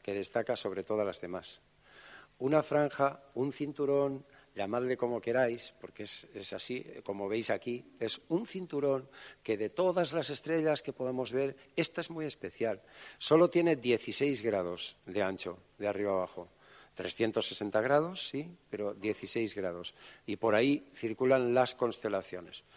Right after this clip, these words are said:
Las constelaciones es lo de menos, es un referente. Las constelaciones es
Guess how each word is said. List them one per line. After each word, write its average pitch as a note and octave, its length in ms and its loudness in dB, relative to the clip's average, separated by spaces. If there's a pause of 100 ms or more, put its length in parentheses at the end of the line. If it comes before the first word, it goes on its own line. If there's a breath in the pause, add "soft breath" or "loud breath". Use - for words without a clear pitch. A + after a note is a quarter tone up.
(140 loud breath)
Las A2 140 -2
constelaciones C3+ 640 -4
es C3 140 -6
lo A2 140 0
de F#2 80 -2
menos, E2 400 -12 (240 loud breath)
es A#2 160 0
un C3 100 4
referente. G2 640 -2 (320 loud breath)
Las G2+ 140 -4
constelaciones C#3+ 800 0
es G#3 300 0